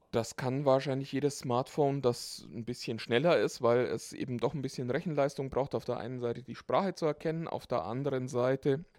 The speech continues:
dann auch wieder aus dem Text eine Sprache zu machen, die man auch hören möchte. Und da gibt's ja auch schon viele,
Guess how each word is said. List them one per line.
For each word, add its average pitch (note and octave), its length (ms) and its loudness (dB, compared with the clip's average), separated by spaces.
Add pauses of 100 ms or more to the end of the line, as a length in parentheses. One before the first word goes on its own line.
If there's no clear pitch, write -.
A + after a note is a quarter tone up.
dann A#2 200 4
auch A#2+ 220 4
wieder A#2 260 6
aus - 140 -8
dem A2 160 -4
Text - 320 -4
eine G#2 80 -6
Sprache A2 340 -2
zu A2 120 -4
machen, C3 320 2
die A2+ 100 -2
man G#2+ 160 -2
auch - 220 -8
hören D3+ 240 6
möchte. D#3+ 360 0 (360)
Und C3 340 8
da C3+ 60 8
gibt's - 240 0
ja E3 80 8
auch - 100 4
schon C#3+ 180 0
viele, D#3+ 440 6